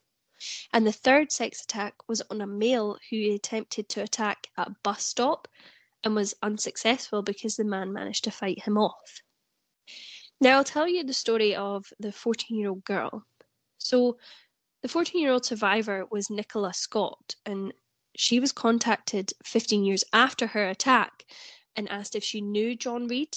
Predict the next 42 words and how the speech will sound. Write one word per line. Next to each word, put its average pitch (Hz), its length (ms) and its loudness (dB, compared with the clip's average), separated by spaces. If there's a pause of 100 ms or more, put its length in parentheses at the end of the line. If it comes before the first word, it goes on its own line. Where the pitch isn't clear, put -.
which 233 180 -4
she - 140 -6
confirmed 208 400 -4
she 196 100 -6
did. 190 400 0 (500)
And 214 140 0
then 202 120 -2
she 233 180 -2
was 233 120 0
informed 214 500 -2
of - 120 -12
his - 180 -8
murder 226 320 2
charge. - 380 -8
So 208 300 -2
obviously 247 300 -4
that 220 160 0
was 220 100 -4
a 226 40 -2
huge 247 360 0
shock - 420 -4
to 208 100 -8
her 214 200 -2
at 202 220 -2
the 208 60 -4
time. 247 440 4 (500)
And 214 300 4 (580)
it, - 320 -4
it 233 140 4
takes - 280 0
you 214 60 4
right 202 220 0
back, 262 340 4
and 214 140 0
she 226 140 -4
thinks - 280 -8
it - 100 -12
could 208 140 -4
have 196 100 -4
been 190 300 -8
her. 254 180 6
You, 170 220 -2